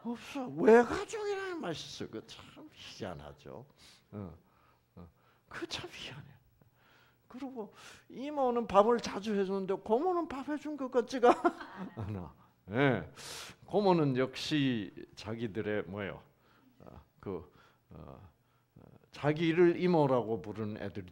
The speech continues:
Speaker 2: 더 좋은 것 같아. 예, 예. 그 사실 이모라는 어감이 더 좋습니다. 그렇죠? 고모. 좀, <laughs> 예, 예. 그건 좀, <laughs>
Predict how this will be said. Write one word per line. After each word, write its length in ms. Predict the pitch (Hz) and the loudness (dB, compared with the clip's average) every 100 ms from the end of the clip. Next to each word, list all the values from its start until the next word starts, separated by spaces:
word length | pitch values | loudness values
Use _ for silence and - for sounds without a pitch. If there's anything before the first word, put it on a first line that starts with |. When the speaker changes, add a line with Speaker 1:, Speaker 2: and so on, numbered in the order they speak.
| - | -20
Speaker 2:
더 100 | - | -14
좋은 320 | - 113 113 | -8 -6 -8
것 120 | 113 | -12
같아. 240 | - - - - - _ 294 285 - - - | -16 -18 -20 -20 -20 _ -18 -18 -18 -20 -14
예, 120 | 95 | -12
예. 360 | 87 82 - - - _ _ - - _ | -12 -14 -20 -20 -20 _ _ -20 -20 _
그 100 | 294 | -16
사실 400 | - 165 175 135 | -12 -10 -10 -8
이모라는 640 | 233 226 165 139 127 113 | 0 2 4 4 2 0
어감이 420 | 113 117 139 135 | 0 0 0 0
더 140 | 139 110 | -2 -4
좋습니다. 600 | 92 98 135 175 151 110 | -6 -8 -4 -4 -4 -6
그렇죠? 420 | 120 131 - 143 - _ _ _ | -6 -10 -12 -14 -16 _ _ _
고모. 800 | - - 80 101 104 101 90 82 - _ _ _ - - | -20 -20 -12 -6 -4 -6 -8 -14 -20 _ _ _ -20 -20
좀, 120 | - 78 | -14 -12
<laughs> 1000 | 76 123 135 - 104 92 - - - 110 | -8 -6 -6 -6 -8 -12 -14 -16 -14 -10
예, 40 | |
예. 100 | 90 - - - - - | -12 -12 -20 -20 -20 -12
그건 140 | 110 | -10
좀, 240 | 104 98 - | -6 -6 -6
<laughs> 1300 | - - 147 - 139 143 143 143 151 143 - 143 - | -4 0 0 0 -2 -2 -4 -2 -2 -2 -2 -4 -4